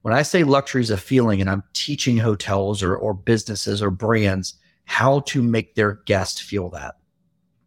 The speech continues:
right? So when the first time you walk into that store, it's a, it's a feeling, right? Uh, there's studies that say that when you walk into a Christian Louboutin or Y S L for the first time,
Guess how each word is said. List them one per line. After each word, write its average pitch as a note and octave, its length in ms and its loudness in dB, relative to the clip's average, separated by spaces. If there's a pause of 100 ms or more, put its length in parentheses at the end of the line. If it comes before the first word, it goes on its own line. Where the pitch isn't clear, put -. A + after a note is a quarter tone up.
right? B2 280 2
So - 100 -6
when A2 140 2
the G#2+ 100 0
first C#3+ 320 2
time B2+ 180 4
you A#2+ 140 2
walk A2 300 2
into A#2 400 0
that G2 200 0
store, G#2+ 560 2 (360)
it's - 180 -4
a, G#2+ 180 0
it's - 120 -6
a G2 80 -4
feeling, G2+ 480 -4 (140)
right? A2 220 2
Uh, G#2 160 2
there's G#2+ 460 -2 (380)
studies C3 580 0
that A2+ 180 0
say A#2 240 2
that G#2+ 160 2
when A2 120 -4
you A2+ 100 2
walk A2 260 2
into G#2+ 220 -2
a G2+ 80 2
Christian - 340 -4
Louboutin G2+ 520 -4
or F#2+ 120 0
Y F#2+ 220 2
S G2 220 -2
L G#2 160 2
for - 100 -8
the G2 80 -10
first G2 320 -6
time, G2 320 -2